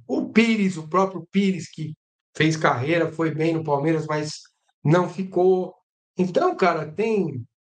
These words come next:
é, alguns jogadores que, quando surgiram, né, é, a coisa ficou complicada, é, naquela época.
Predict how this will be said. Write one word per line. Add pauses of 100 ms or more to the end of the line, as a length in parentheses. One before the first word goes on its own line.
(800)
é,
alguns
jogadores
que,
quando
surgiram,
né, (640)
é,
a
coisa
ficou (420)
complicada, (420)
é,
naquela
época.